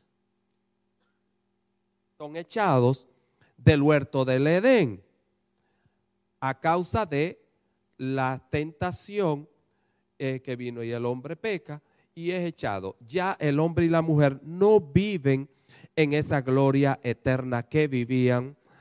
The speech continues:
en la que se paseaban, como dice la palabra de Dios, en el huerto del Edén. Ahora, la palabra dice,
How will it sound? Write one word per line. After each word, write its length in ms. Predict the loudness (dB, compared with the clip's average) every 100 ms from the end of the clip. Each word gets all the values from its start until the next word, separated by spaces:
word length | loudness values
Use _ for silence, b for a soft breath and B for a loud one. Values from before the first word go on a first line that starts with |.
| b
en 160 | -2 0
la 120 | 0
que 100 | -2
se 160 | -4 -2
paseaban, 720 | -2 -4 -4 -2 0 0 -4
como 300 | -4 -4 -4
dice 280 | -6 -6 -4
la 160 | -4
palabra 460 | -4 -2 -2 -2 -2
de 140 | -2
Dios, 360 | -2 -2 -2 -8 _ _ _ _
en 180 | -4 -2
el 140 | -2 0
huerto 440 | 0 0 -2 -4
del 220 | -2 -2
Edén. 360 | -4 -4 -6 -8 _ _ _ _ _ _ _ _ _ _
Ahora, 360 | -2 0 0 -4 b b b
la 280 | 0 2 2
palabra 580 | 2 2 2 2 2 2
dice, 640 | 2 2 2 0 -2 -4